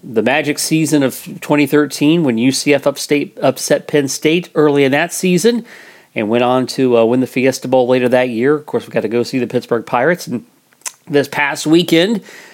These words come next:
uh, had the, uh, joy of going to watch U C F play S M U and then getting to see my Dallas Cowboys at, uh, Cowboy Stadium, uh, defeat the Kansas City Chiefs. And, uh,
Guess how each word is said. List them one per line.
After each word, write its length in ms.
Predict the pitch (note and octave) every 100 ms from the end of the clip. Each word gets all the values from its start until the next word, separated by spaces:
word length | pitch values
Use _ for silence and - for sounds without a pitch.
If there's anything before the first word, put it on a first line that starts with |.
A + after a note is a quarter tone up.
| _
uh, 320 | - A2+ G#2+
had 300 | A2 C3+ C3
the, 240 | A#2+ A#2+ A#2
uh, 60 |
joy 300 | G#2+ C3+ C#3
of 120 | C#3 B2
going 260 | C#3 C#3+
to 80 | C3
watch 260 | C3 C3+ -
U 60 | C3+
C 180 | -
F 80 | C#3+
play 260 | - C#3+ C3+
S 180 | C3 C3+
M 120 | B2
U 160 | D3+
and 100 | F3
then 280 | D3+ D3 D3
getting 360 | C#3 D#3 D3+ D3
to 80 | C#3+
see 160 | E3
my 180 | D3+ D3+
Dallas 360 | D3 D3 C#3+ -
Cowboys 640 | - F#3+ D#3 D3+ G3+ - - - - - _
at, 300 | A#2+ A#2 A#2
uh, 100 | A#2
Cowboy 420 | A2 D3+ D#3+ D#3 D3
Stadium, 680 | - D#3 D#3 D#3+ D#3 D3
uh, 300 | D3 C3 A#2+
defeat 320 | A#2 - D#3
the 80 | -
Kansas 340 | - D#3 C3+ -
City 260 | D3 C3
Chiefs. 460 | A2 - F#3 G#3+ - - - - -
And, 260 | B2 A2+
uh, 300 | A2+ A2 G#2+